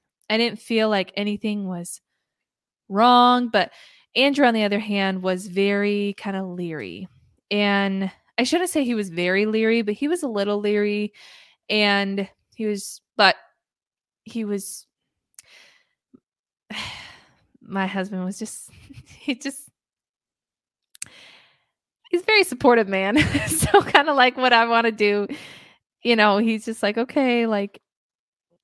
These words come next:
what, I'll, I'll do it. I'll try it. Why not?" You know? So, 'cause I kinda pushed him, and I didn't push him in, like, an aggressive way. I just push him as in, like, a really, just to give him, let's say, like,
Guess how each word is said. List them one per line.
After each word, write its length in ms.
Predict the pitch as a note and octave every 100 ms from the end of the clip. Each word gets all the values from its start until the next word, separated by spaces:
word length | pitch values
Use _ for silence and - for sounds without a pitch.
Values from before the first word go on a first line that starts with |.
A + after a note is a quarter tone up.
| _ _ -
what, 280 | A3 A3+ - _ -
I'll, 260 | G3+ A3 -
I'll 140 | G3+ G#3
do 160 | F#3+
it. 100 | D3+ -
I'll 160 | G3
try 200 | G3+ F3+
it. 140 | D3 -
Why 160 | G3 G3+
not?" 240 | F3 - _
You 120 | G3+
know? 180 | G3 F3 - - - - -
So, 360 | - B3 A#3
'cause 220 | A3 C4+ A#3+
I 80 |
kinda 240 | A#3+ C4 B3+
pushed 460 | - A#3+ A#3 -
him, 400 | B3+ A3+ A3 G#3+ -
and 540 | G3+ G3+ G3 F#3+ G3 - - _ _ _ _ _
I 60 | A#3
didn't 260 | C#4 - B3+
push 260 | B3+ -
him 100 | A#3
in, 100 | G#3+
like, 200 | G#3 F#3+
an 100 | G3
aggressive 460 | F#3 F3+ F3 - E3+
way. 160 | E3
I 80 | D#3
just 260 | F#3+ - -
push 220 | F#3+ -
him 80 | F3+
as 160 | E3+ F#3
in, 120 | F3
like, 180 | E3+ F3
a 60 |
really, 380 | F#3+ F#3 F3+ F3 _ _ _ _ _ _ _ _ _ _ _
just 320 | - A#3+ - -
to 100 | A3 - _ _ _ _ -
give 220 | C4+ C4+
him, 160 | C#4
let's 140 | C4+ C4+
say, 180 | D4+ C#4+
like, 160 | D4